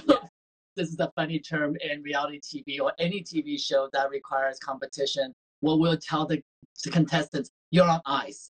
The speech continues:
Speaker 1: That means you're not allowed to talk to anyone. You're not even supposed to look at the judges. And on Top Model show we're on, and,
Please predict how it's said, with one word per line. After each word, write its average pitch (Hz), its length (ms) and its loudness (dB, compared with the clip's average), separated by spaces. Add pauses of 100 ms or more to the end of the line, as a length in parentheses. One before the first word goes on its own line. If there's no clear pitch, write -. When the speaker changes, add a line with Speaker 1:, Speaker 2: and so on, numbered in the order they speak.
(380)
Speaker 1:
That 175 140 4
means 160 180 2
you're 143 160 0
not 135 320 -2
allowed 113 220 -4
to - 140 -18
talk 262 300 0
to 285 100 0
anyone. 254 440 2
You're 165 140 -4
not 151 100 -2
even 196 120 -10
supposed - 280 -6
to - 80 -10
look 123 120 -8
at - 120 -4
the 110 80 -4
judges. 220 520 2 (520)
And 196 260 4
on 285 320 2 (100)
Top - 200 -6
Model 180 320 0
show 165 280 -4
we're 147 200 -2
on, 131 440 -4 (300)
and, 147 340 0